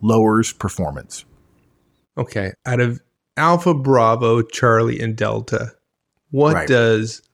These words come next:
Speaker 2: the average manager pick, and why?
Speaker 1: Well, look, if we, when we ask at conferences, you get a, you get a wide range, but the two big, the two big vote getters are Alpha and Delta.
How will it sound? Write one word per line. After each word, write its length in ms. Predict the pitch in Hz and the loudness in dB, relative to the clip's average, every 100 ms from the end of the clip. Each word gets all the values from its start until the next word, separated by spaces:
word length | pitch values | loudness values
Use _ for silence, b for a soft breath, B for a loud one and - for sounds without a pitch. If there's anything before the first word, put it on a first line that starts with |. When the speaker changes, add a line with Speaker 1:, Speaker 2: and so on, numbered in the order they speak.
| - | -6
Speaker 2:
the 200 | 110 - | -6 -2
average 560 | 107 107 113 110 110 - _ _ - | -2 0 2 0 -2 -10 _ _ -6
manager 760 | 98 101 101 101 95 95 95 - _ _ _ _ | 0 2 2 0 0 0 -2 -4 _ _ _ _
pick, 400 | - - - - _ _ _ _ _ _ _ - | -4 -4 -6 -18 _ _ _ _ _ _ _ -2
and 160 | 110 | 0
why? 180 | 107 95 165 | 0 -2 0
Speaker 1:
Well, 140 | 196 | 2
look, 200 | 226 - | 0 0
if 120 | 127 | 0
we, 160 | 185 135 | 2 2
when 200 | 131 147 | 2 2
we 120 | 233 | 2
ask 260 | 220 185 175 | 2 0 -2
at 80 | |
conferences, 640 | 147 151 226 294 165 101 104 | 0 0 0 0 -2 -2 -2
you 80 | 113 | 2
get 220 | 147 151 | 2 2
a, 40 | 120 | 2
you 80 | |
get 100 | 131 | 2
a 60 | 151 | 2
wide 360 | 113 120 135 107 | 2 2 2 2
range, 480 | 127 143 98 90 - | 2 0 -2 -6 -8
but 160 | - | -8
the 60 | 110 | -6
two 260 | - 170 185 | -2 0 0
big, 420 | 127 185 165 143 B B B - | 2 0 0 -6 B B B -6
the 80 | |
two 220 | 113 202 202 | -2 2 2
big 280 | 208 196 | 2 2
vote 220 | 135 190 170 | 2 0 0
getters 320 | 98 101 101 | -2 -2 0
are 100 | 101 | 2
Alpha 280 | 110 - 117 | 2 2 0
and 140 | 107 | 2
Delta. 380 | 107 101 - | 2 0 -4